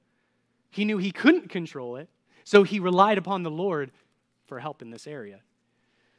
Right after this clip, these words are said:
You need to be daily reliant upon God. Daily reliance upon the Lord to protect you from evil speech. Daily reliance upon God through prayer, through his word, through studying his word,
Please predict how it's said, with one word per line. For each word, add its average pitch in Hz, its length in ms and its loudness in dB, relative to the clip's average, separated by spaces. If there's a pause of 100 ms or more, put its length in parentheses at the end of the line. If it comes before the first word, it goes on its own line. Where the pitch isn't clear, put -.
(280)
You 170 80 -10
need 214 140 -4
to 202 40 -8
be 175 100 -8
daily 156 400 -10
reliant 143 680 -10 (260)
upon 117 300 -18
God. 165 240 -18 (1400)
Daily 202 380 -2
reliance 180 420 -4
upon 170 240 -10
the 160 80 -8
Lord 165 440 -8
to 160 100 -8
protect - 680 -12 (340)
you 160 100 -12
from 156 260 -10
evil 165 320 -10
speech. - 540 -14 (680)
Daily 208 360 -2
reliance 185 520 -6 (200)
upon 165 340 -8
God 165 520 -8 (180)
through 170 180 -6
prayer, 165 560 -6
through 156 220 -10
his 156 160 -10
word, 156 420 -8
through 143 120 -14
studying 175 600 -8
his 123 240 -14
word, 117 380 -14